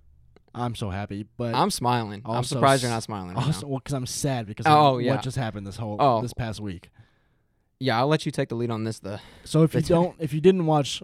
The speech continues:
Speaker 1: uh, N F L football this week, um, the entire league seemed to have gotten hurt as half of the forty-niners team seemed to just deplete, um, on the turf field,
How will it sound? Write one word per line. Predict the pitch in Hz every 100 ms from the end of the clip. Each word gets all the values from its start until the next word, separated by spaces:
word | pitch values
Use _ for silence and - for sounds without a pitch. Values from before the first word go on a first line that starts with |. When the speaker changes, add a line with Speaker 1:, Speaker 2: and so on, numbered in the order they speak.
| -
Speaker 1:
uh, | 127 110
N | 131
F | 131 131
L |
football | 117 123 113
this | 110 -
week, | 120 113 - -
um, | 120 120 120 110
the | 131 143
entire | 131 165 165 143
league | 127 139 120
seemed | - 131
to | -
have | 113
gotten | 127 117
hurt | 98 113 113 - _ _ _ _ -
as | 107 107 110 104 98 - _ _ _ _ _ _ -
half | 139 160
of | 185
the | 160
forty-niners | 160 156 135 123 123
team | - 123 120 120 _ _
seemed | - - 123
to | 117
just | 107 110
deplete, | 120 - 127 117 120 _ _ _
um, | 104 104 104
on | 110
the | 101
turf | 127 117
field, | - 110 107